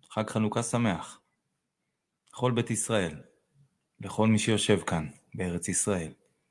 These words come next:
את ההודעה הבאה, כל אחד מאיתנו צריך לקרוא, צריך להקריא, בקול רם. אני מדגיש, בקול רם.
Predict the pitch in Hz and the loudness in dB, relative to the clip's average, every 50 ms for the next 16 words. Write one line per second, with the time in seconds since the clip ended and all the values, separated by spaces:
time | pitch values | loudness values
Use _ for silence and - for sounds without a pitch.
0 | _ _ _ _ _ _ _ _ _ _ _ _ _ _ - - - - - - | _ _ _ _ _ _ _ _ _ _ _ _ _ _ -20 -20 -20 -20 -20 -20
1 | - - _ _ _ _ _ _ _ _ _ _ _ _ _ _ _ _ - - | -20 -20 _ _ _ _ _ _ _ _ _ _ _ _ _ _ _ _ -14 -12
2 | - - - - - - - - - - - - - - - - - - - - | -10 -10 -10 -10 -12 -14 -14 -16 -18 -18 -18 -20 -20 -20 -20 -20 -20 -20 -20 -20
3 | _ _ _ _ _ _ _ _ - 107 104 107 98 110 110 120 123 110 117 120 | _ _ _ _ _ _ _ _ 4 6 6 8 10 12 12 12 12 10 10 10
4 | 120 117 113 107 - - - - - - 107 117 113 - 120 117 117 110 98 - | 10 8 6 2 -2 -10 -18 -8 0 2 4 4 4 6 6 6 8 6 6 6
5 | 95 85 82 82 82 95 107 - _ _ _ _ _ _ _ _ _ _ _ _ | 4 2 2 2 0 -2 -4 -6 _ _ _ _ _ _ _ _ _ _ _ _
6 | _ - - 110 90 - 98 - - 90 90 90 98 123 131 - _ _ _ _ | _ -4 -2 -2 0 0 -2 0 0 2 2 2 2 2 -2 -6 _ _ _ _
7 | _ _ _ _ _ _ _ _ _ - - - - - 95 87 - - - 101 | _ _ _ _ _ _ _ _ _ -6 -6 -2 0 2 2 2 2 0 -2 2
8 | 110 104 82 - - - _ _ _ _ _ _ _ _ _ _ _ _ _ - | 2 2 2 0 -6 -20 _ _ _ _ _ _ _ _ _ _ _ _ _ -4
9 | 107 104 - - 113 110 110 107 107 110 - - - - _ - 92 92 98 92 | -4 0 6 8 8 10 8 8 4 0 -6 -16 -20 -20 _ -6 0 4 4 4
10 | 82 71 67 - - _ _ _ _ _ _ _ _ _ _ _ _ _ _ - | 4 2 -2 -8 -20 _ _ _ _ _ _ _ _ _ _ _ _ _ _ -2
11 | 95 98 95 92 90 85 92 110 127 131 - - - - - _ _ _ _ _ | 0 2 2 2 2 2 2 2 0 0 0 -6 -10 -14 -18 _ _ _ _ _
12 | _ _ _ _ _ _ - - 92 98 - - 110 104 101 92 90 82 76 71 | _ _ _ _ _ _ -8 -4 -4 0 2 6 6 6 6 6 4 2 0 -2